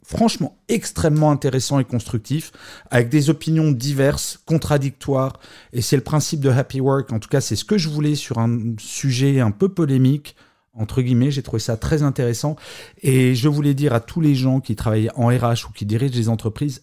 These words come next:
les amis, putain, oh, j'ai dit un gros mot, oh, je suis désolé.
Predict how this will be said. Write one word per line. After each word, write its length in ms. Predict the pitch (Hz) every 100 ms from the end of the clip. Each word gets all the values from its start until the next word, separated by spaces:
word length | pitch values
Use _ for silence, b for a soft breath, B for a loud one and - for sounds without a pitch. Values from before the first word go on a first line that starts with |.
| -
les 220 | 113 113
amis, 300 | 113 139 143 _
putain, 420 | 143 - 120 120 _ _ _ _
oh, 200 | 156 170
j'ai 160 | 113 107
dit 100 | 113
un 140 | 113
gros 240 | 107 107 104
mot, 200 | 107 107
oh, 240 | - 185 156 -
je 80 |
suis 120 | - 87
désolé. 440 | 95 92 87